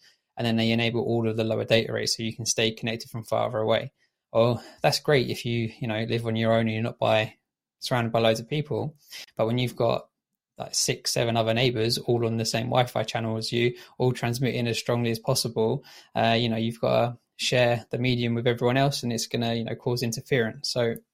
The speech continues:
I think trying to avoid your neighbors is, uh, one of the good tips. So what I, uh, recommend is just download some sort of free Wi-Fi scanner. Just have a look at what's going on in your environment.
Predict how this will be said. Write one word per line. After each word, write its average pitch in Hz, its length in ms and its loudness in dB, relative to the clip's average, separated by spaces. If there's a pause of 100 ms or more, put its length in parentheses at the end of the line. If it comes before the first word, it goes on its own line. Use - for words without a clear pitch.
(300)
I - 60 -8
think 131 240 0 (1600)
trying 151 180 6
to 139 100 4
avoid 131 280 2
your 131 80 2
neighbors 123 380 -2
is, 120 160 -2
uh, 117 280 0 (500)
one 131 120 0
of 120 120 0
the 123 100 2
good 120 280 0 (200)
tips. - 280 -2
So 117 240 2
what 123 160 2
I, 123 160 4
uh, 120 200 2 (380)
recommend 117 720 0 (120)
is 127 200 -4
just - 160 -4
download 117 260 -2
some 131 160 0
sort - 200 -4
of - 80 -16
free 127 360 0 (120)
Wi-Fi 135 440 4
scanner. 120 480 2
Just - 140 -8
have 127 140 0
a 127 40 0
look 127 140 2
at - 80 -8
what's 131 180 -4
going 123 200 0
on 123 100 0
in 123 120 -2
your 120 180 0
environment. 131 600 2